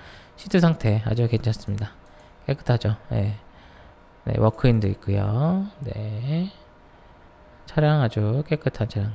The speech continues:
뒷열에도, 예, 통풍 열선 시트 같이 되어 있는 차량. 옵션은 아주 풀옵션이네요. 네, 아주 좋죠. 삼천육백삼십만 원 차량. 네,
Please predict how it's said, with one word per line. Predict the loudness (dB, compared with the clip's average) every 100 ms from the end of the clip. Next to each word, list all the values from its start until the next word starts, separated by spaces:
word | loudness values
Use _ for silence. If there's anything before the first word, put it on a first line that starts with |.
| -6
뒷열에도, | 2 4 6 4 4 4 2 -2 -16 -20 -20 -20 -20 -10 -2
예, | 0
통풍 | 2 0 4 4
열선 | 4 0
시트 | -2 -4 0 0
같이 | 0 -6 -6 -10 -4
되어 | -2 -2 -2
있는 | 2 4 2
차량. | 0 -2 -4 -8 -20 -20 -20 -10 0
옵션은 | 4 6 4 2 2 2 0 -2
아주 | -2 -2 0
풀옵션이네요. | 2 2 2 2 2 2 2 0 -2 -18 -20 -12 -2
네, | 0 0
아주 | 0 0
좋죠. | 0 0 -2 -4 -12 -20 -20 -20 -20
삼천육백삼십만 | -2 0 4 4 4 4 2 4 0 2 4 4
원 | 4
차량. | 4 2 4 2 4 4 2 0 -4
네, | 0 0